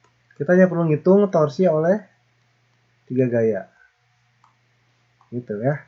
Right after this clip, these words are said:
Kita hanya cukup menghitung torsi oleh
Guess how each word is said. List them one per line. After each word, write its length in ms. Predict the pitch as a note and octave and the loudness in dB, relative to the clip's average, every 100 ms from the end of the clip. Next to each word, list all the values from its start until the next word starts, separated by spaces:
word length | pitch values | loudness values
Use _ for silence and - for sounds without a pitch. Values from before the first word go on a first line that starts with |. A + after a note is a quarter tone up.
| _ _ _ _ _ _ _ | _ _ _ _ _ _ _
Kita 100 | - | -6
hanya 140 | C#3+ C3+ | -4 -4
cukup 320 | C#3+ E3 E3+ | -6 -4 -2
menghitung 400 | D#3 D3 D#3 D#3 D#3 | 0 -2 -2 -4 -4
torsi 580 | D#3 E3 - F3+ F3 F3+ | -4 -4 -2 -2 -2 -4
oleh 560 | C#3+ D#3 D#3 D#3 D#3 | 0 2 4 4 2